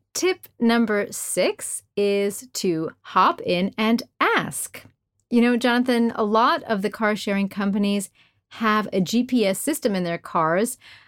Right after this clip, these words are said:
but instead of just typing in airport and driving to the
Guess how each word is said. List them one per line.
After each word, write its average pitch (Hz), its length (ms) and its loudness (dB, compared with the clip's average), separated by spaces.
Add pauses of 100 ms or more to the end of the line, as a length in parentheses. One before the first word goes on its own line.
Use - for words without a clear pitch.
(120)
but 220 100 2
instead 220 280 2
of 233 80 2
just 202 260 -4
typing 254 520 2
in 202 360 -2 (140)
airport 233 800 2
and 202 140 0
driving 185 360 0
to 202 100 -6
the 160 140 -4